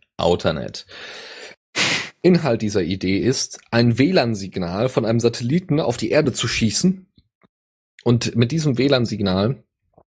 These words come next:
die komplette, äh, ähm, Internetinfrastruktur jedes Mal am Leben erhalten lassen zu können. Komplett kostenlos natürlich. Ähm, und es sollen wohl mehrere solche Satelliten aufgebaut werden, um eben diese Vernetzung am besten hinzukriegen.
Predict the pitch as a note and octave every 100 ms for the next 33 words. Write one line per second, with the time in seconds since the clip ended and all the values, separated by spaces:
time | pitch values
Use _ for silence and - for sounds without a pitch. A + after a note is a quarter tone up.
0 | _ - F#2+ A2+ G#2 B2+ C#3 C#3+ C3+ -
1 | - A2+ A2+ A2 G#2 - - G#2+ G#2 G2
2 | - C3 A#2+ F#2 - - - C3 - F2+
3 | - - - - F2+ G#2 G#2+ - - _
4 | - A#2 A#2 A2 G2 G#2+ A2 G#2 E2+ -
5 | _ F#2+ E2+ F#2+ F#2+ F#2 E2 E2 - -
6 | F2+ - E2 F2 F2 D#2+ A#2+ A#2+ G3+ -
7 | D3 - F#2+ E2+ G2 - F2 F2+ F#2 E3
8 | - - - - - - _ G2 F#2+ F#2+
9 | F#2+ G2+ G#2 - _ _ _ _ - G2+
10 | G2+ G2+ G2+ A2 G2+ F#2+ G2 A#2+ F#2 F2+
11 | F2+ F#2 F#2+ F#2+ F#2 F#2+ F2 F#2 F#2 -
12 | F#2+ F2 - F2+ F2 F2 F#2 G#2 C#2+ E2+
13 | F#2+ F2+ F2+ F#2+ F#2 G2 F#2 E2 D#2+ D#2
14 | - E2 E2 - - E2+ D#2+ G2 D#3